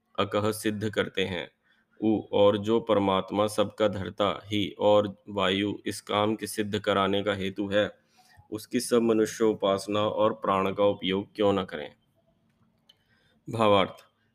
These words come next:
इस मंत्र में श्लेष और उपमा अलंकार हैं। जिस परमेश्वर ने निश्चय के साथ सब, जिस सबसे बड़े सूर्य लोक के लिए बड़ी सी कक्षा अर्थात उसके घूमने का मार्ग बनाया है,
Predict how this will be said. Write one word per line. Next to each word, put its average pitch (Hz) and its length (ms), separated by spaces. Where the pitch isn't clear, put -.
इस 117 200
मंत्र 107 340
में 110 160
श्लेष 107 420
और 101 200
उपमा 101 320
अलंकार 95 500
हैं। 92 280
जिस 113 200
परमेश्वर 110 600
ने 107 320
निश्चय 104 440
के 107 140
साथ 90 280
सब, 107 320
जिस 107 400
सबसे 110 380
बड़े 104 280
सूर्य 101 340
लोक 101 300
के 104 100
लिए 95 260
बड़ी 101 300
सी 107 140
कक्षा 101 420
अर्थात 101 380
उसके 104 260
घूमने 98 440
का 104 120
मार्ग 98 300
बनाया 95 380
है, 95 400